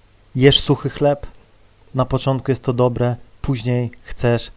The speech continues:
chleb z masłem. Później chcesz chleb i coś do tego i tak po prostu, rozumiesz? Ewoluujesz. Jeśli nic byś nie dostał lepszego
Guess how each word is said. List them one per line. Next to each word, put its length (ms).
chleb 400
z 440
masłem. 400
Później 360
chcesz 320
chleb 340
i 40
coś 220
do 100
tego 320
i 100
tak 260
po 80
prostu, 300
rozumiesz? 400
Ewoluujesz. 680
Jeśli 240
nic 120
byś 200
nie 100
dostał 340
lepszego 600